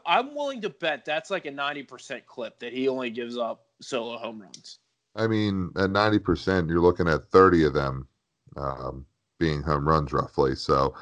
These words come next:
Speaker 2: I'm gonna guess more like a, like a seventy. I think
Speaker 1: But
Speaker 2: o-,
Speaker 1: with that,
Speaker 2: over
Speaker 1: where that whip's at though, buddy, like, holy cow.
Speaker 2: Right, right.
Speaker 1: 'Cause that's,
Speaker 2: Um,
Speaker 1: that's account-, that,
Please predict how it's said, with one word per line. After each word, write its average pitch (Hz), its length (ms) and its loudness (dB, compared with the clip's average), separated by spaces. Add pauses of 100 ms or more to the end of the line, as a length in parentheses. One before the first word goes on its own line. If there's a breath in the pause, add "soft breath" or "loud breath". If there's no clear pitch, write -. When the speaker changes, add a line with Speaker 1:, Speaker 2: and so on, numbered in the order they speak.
(160 loud breath)
Speaker 2:
I'm 104 100 4
gonna 117 160 6
guess 92 260 6
more 87 260 6
like 82 200 4
a, 71 340 4 (440)
like 78 160 -6
a 76 40 -6
seventy. 85 540 2 (480)
I - 60 -4
think 85 320 0 (140)
Speaker 1:
But - 320 4
Speaker 2:
o-, 104 240 8
Speaker 1:
with 180 160 6
that, 190 160 8
Speaker 2:
over 202 80 4
Speaker 1:
where 156 280 4
that 185 280 6
whip's 156 340 -4
at 120 260 -2
though, 110 200 -12
buddy, 110 360 -10
like, 107 300 -16
holy 143 400 0
cow. 123 440 -4 (640)
Speaker 2:
Right, 110 300 6
right. 98 360 0
Speaker 1:
'Cause 165 180 2
that's, 156 240 6
Speaker 2:
Um, 143 60 -10
Speaker 1:
that's 160 240 0
account-, 196 340 -2
that, 156 240 -4